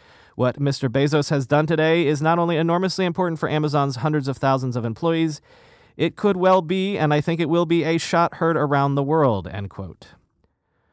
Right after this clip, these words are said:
"We listened to our critics, thought hard about what we wanted to do, and decided we wanted to lead," Jeff Bezos said in a statement.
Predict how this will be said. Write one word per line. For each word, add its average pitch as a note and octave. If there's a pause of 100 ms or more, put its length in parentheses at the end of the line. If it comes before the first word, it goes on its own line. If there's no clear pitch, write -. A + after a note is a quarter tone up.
(180)
"We F#3+
listened F3+
to E3+
our D3+
critics, - (220)
thought B2
hard D3
about C3
what C#3
we C#3+
wanted C3+
to C3
do, F3+ (280)
and D#3+
decided F3
we F3
wanted D#3+
to E3
lead," D#3 (320)
Jeff A2
Bezos G#2+
said A2+
in A2+
a A2
statement. C#3+